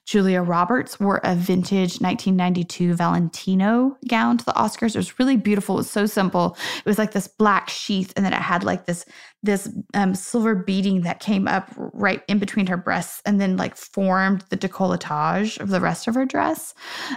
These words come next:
But I have a personal note that I would like to talk about because Winona Ryder, um, in two thousand, she wore a Pauline Trégère dress to the Oscars, and it was black satin. Uh, I'm sorry, it was black velvet lined with white satin.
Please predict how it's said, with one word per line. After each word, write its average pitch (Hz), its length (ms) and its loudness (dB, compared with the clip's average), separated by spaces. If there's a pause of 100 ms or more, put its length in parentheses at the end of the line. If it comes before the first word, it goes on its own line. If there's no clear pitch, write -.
(120)
But 339 380 2 (160)
I 277 240 2
have 311 200 0
a 294 60 2
personal 285 480 2
note 254 320 2
that - 120 0
I 95 100 2
would 208 180 0
like 208 200 0
to - 80 -16
talk - 260 0
about 196 420 2 (240)
because 214 300 2
Winona 214 380 4
Ryder, 208 600 2
um, 175 600 2
in 202 160 4
two 226 160 0
thousand, 233 420 2
she - 160 0
wore 208 200 4
a 202 60 2
Pauline 220 480 4
Trégère 202 640 2
dress - 560 -6
to - 100 -2
the - 80 0
Oscars, - 600 -4
and - 80 -2
it - 40 0
was 196 140 -2
black 196 320 2
satin. 226 540 2 (520)
Uh, 190 280 4
I'm 262 120 6
sorry, 190 440 0
it 226 60 4
was 214 180 2
black 196 340 2
velvet 214 640 2 (100)
lined 190 320 4
with 220 140 0
white 240 260 0
satin. 330 440 0